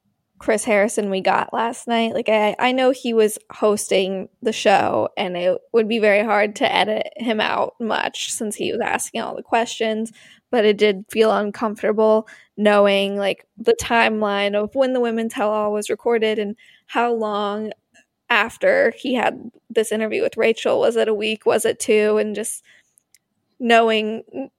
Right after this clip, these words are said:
the, the train wreck that was about to become his life. It just, it all felt a little weird knowing what's going on now and watching him act like everything's normal and being like,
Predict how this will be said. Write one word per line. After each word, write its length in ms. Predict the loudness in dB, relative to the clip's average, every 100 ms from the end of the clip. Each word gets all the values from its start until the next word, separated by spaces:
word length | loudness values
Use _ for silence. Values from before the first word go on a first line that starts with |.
| -2
the, 400 | 2 4 2 -2 -4
the 120 | -4
train 400 | -2 0 0 0
wreck 300 | -2 -2 -2
that 180 | -2 0
was 140 | -2
about 300 | -2 -4 -6
to 120 | -8 -12 -10
become 360 | -10 -8 -8
his 220 | -8 -6
life. 500 | -2 -2 -2 -6 -12 -4
It 120 | -2
just, 300 | -2 -4 -8 -8
it 200 | 2 4
all 180 | 4 2
felt 180 | 0 2
a 60 |
little 240 | 2 0 0
weird 320 | -2 -2 -4
knowing 340 | -6 -6 -6
what's 200 | -8 -8
going 300 | -6 -6 -6
on 200 | -10 -10
now 280 | -8 -8 -6
and 120 | -4
watching 400 | -4 -4 -4 -8
him 400 | -6 -6 -6 -8 -12 _ _ _ -6
act 240 | -6 -4 -4
like 180 | 0
everything's 520 | 0 0 0 -2 -4 -2
normal 420 | -2 0 0 0
and 180 | 0 0
being 400 | 2 2 0 -2
like, 340 | 0 -2 -4